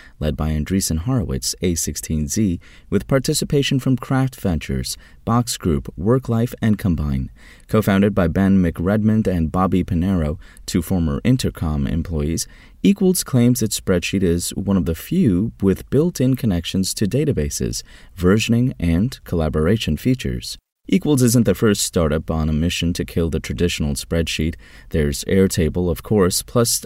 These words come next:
upstarts like Spreadsheet dot com, Action Desk, and Pigment, the last of which raised seventy-three million dollars last November for its data analytics and visualization service. But Panero, Equals' C E O, claims that Equals is unique in that it doesn't so much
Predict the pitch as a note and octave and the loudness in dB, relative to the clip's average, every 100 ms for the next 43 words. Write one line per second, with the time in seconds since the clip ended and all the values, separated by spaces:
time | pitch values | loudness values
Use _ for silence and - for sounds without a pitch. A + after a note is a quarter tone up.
0 | - - - - B2 C#3+ - F#2 D#2+ - | -4 -4 -4 0 0 0 -4 -2 -2 -2
1 | - C3 B2+ - A#2 - E2 D2+ - A2+ | -2 0 0 0 0 2 -2 -4 -4 0
2 | A#2+ A#2+ - - - A#2 A#2+ A#2 G#2+ G2+ | 2 0 -6 -20 -4 0 2 2 4 2
3 | G#2 - A2+ A2 A2 E3 C3 D2 - - | 2 -2 2 2 4 0 0 -2 -4 -12
4 | - - G1+ B1 F2+ A2+ - D2+ A2 C3 | -20 -14 -4 -2 0 -2 -4 -2 -2 -2
5 | - F2 A2 A#2 - A2+ A2 G#2+ G#2 G2+ | -2 2 2 2 2 2 2 2 4 4
6 | F#2+ F2+ F2 E2+ E2+ F2 F2 F2 D#2+ - | 4 4 2 2 0 0 -2 -4 -4 -2
7 | D#2+ E2+ E2+ A#2 - - - F#2 F2+ - | -2 0 0 0 -4 -14 -6 -2 0 -2
8 | F2 G#2 C3+ - A2 G#2 G2+ G#2 G#2+ - | 0 2 2 0 0 2 2 2 0 0
9 | G#2 G2 A#2+ B2+ B2+ B2 A#2+ C3+ D3 D#2+ | 0 2 2 2 2 2 0 -2 -2 -4
10 | C#2+ - D2 - - - - - - - | -2 -4 -4 -6 -8 -10 -12 -20 -20 -2
11 | C3+ B2+ C3+ C#3 A2+ A#2+ - A2+ A2 G#2 | 0 2 2 4 4 2 0 0 0 2
12 | F#2 F#2+ - - - F#2+ F2 F#2 G2 - | 2 0 -4 -2 0 2 4 4 4 4
13 | A2+ A2 A2 G#2 F#2+ B2+ B2 B2 A#2 A#2+ | 4 4 4 2 2 2 2 0 2 2
14 | A2+ A2+ D3 F3 C3+ G2 F#2+ G2 G#2+ A2+ | 2 2 2 2 2 0 0 0 -2 -2
15 | D#3+ F#3+ G3+ - D3 C3+ A#2 - | 0 4 2 2 2 4 2 0